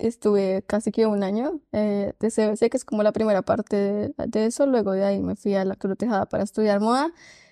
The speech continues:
y terminé moda en Arturo Tejada y luego pasé a la Salle College para hacer, a, a dirección de arte en moda. Y luego hice como unos cursillos en ilustración textil, que es como lo que más hice al final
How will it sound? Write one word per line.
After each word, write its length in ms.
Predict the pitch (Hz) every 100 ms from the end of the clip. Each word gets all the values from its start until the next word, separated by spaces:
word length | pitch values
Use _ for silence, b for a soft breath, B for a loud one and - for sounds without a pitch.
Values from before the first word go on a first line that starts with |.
| B
y 440 | - 233 233 226 220
terminé 420 | 220 226 220 208
moda 220 | 202 202
en 60 | 202
Arturo 260 | 214 220
Tejada 340 | 208 247 240 233
y 40 |
luego 180 | 233 208
pasé 220 | - 208 214
a 60 |
la 100 | 196
Salle 200 | 214 190 -
College 300 | 190 226 -
para 160 | 220
hacer, 400 | 214 208 196 196 -
a, 600 | 196 196 196 190 190 - - -
a 120 | 220
dirección 400 | 208 214 214 208
de 80 | 196
arte 240 | 185 - 180
en 80 |
moda. 360 | 190 196 269 330 - b b b -
Y 340 | 214 220 226
luego 520 | 220 214 220 202 190 196
hice 200 | 214 -
como 260 | - 196
unos 260 | 208 202 -
cursillos 500 | 190 220 202 185 -
en 180 | 190 190
ilustración 600 | 208 208 - 202 208 214
textil, 360 | 190 - 196 190
que 60 |
es 60 | 196
como 220 | 202 190
lo 80 | 190
que 120 | -
más 400 | 214 202 202 -
hice 280 | - 202 190
al 220 | - 185
final 400 | 208 202 190 220